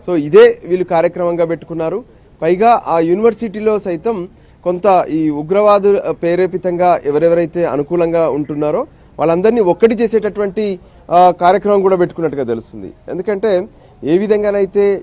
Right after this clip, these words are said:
జైషే మహమ్మద్ కావచ్చు, జైషే మహమ్మద్కు అనుబంధంగా ఉన్నటువంటి సంస్థల కోసం వీళ్ళు పనిచేసినట్టుగా తెలుస్తుంది. అక్కడ నుంచి వాళ్ళు ఆన్లైన్లోనే రిక్రూట్‌మెంట్ చేశారు. So వీళ్ళంతా కూడా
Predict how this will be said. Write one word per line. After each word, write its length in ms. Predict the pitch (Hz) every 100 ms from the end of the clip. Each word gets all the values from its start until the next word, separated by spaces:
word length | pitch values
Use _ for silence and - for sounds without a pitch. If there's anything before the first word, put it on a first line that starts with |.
| 127
జైషే 420 | 123 160 160 214
మహమ్మద్ 360 | 196 190 190
కావచ్చు, 520 | 175 175 170 - 196 185
జైషే 340 | 151 151 180
మహమ్మద్కు 640 | 180 175 175 170 190 180 - - _
అనుబంధంగా 520 | 117 175 214 226 208 202
ఉన్నటువంటి 460 | 196 180 185 175
సంస్థల 460 | 175 160 160 - 175
కోసం 480 | 170 170 180 170 151 - _ -
వీళ్ళు 180 | 156 170
పనిచేసినట్టుగా 640 | 156 160 180 175 151 160
తెలుస్తుంది. 600 | 151 147 - 156 180 202 -
అక్కడ 200 | 143 180
నుంచి 240 | 185 180
వాళ్ళు 440 | 196 190 208 190 165 _ _ -
ఆన్లైన్లోనే 680 | 131 196 220 220 214 214 220
రిక్రూట్‌మెంట్ 480 | 202 208 185 190
చేశారు. 360 | 175 165 143 101 - - -
So 60 | 170
వీళ్ళంతా 380 | 175 156 139 196
కూడా 420 | 196 202 202